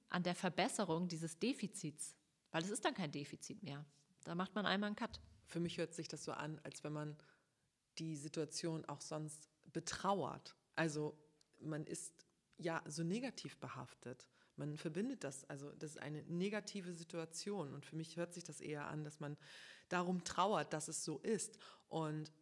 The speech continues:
Speaker 2: wenn man das aber akzeptiert, kann man ja auch wieder entscheiden, möchte ich das denn weiterhin so machen? Bin ich dann hier richtig, wenn das hier ein Ad-hoc-Geschäft ist? Bin ich damit kompatibel?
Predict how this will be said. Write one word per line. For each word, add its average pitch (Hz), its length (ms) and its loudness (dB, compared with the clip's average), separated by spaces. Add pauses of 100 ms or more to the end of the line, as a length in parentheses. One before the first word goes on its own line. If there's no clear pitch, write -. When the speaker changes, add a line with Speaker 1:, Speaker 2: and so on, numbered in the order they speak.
Speaker 2:
wenn 170 220 2
man 160 160 2
das 156 140 -4
aber 151 220 -4
akzeptiert, 208 840 -4 (600)
kann 208 320 4
man 147 200 -6
ja 143 160 -8
auch - 180 -10
wieder 170 200 -4
entscheiden, 151 800 -6 (480)
möchte 165 360 -2
ich - 180 -8
das 143 180 -10
denn 147 180 -8
weiterhin 143 520 -8 (640)
so 143 220 -6
machen? 143 440 -4 (340)
Bin 156 300 0
ich 151 160 -8
dann 139 180 -2 (120)
hier 151 400 0
richtig, 135 500 0
wenn 147 140 0
das 139 200 -2
hier 139 160 -4
ein 143 200 -10
Ad-hoc-Geschäft - 880 -4
ist? - 360 -6 (500)
Bin 165 160 2
ich 113 180 -4
damit 143 360 -6 (140)
kompatibel? 147 840 -4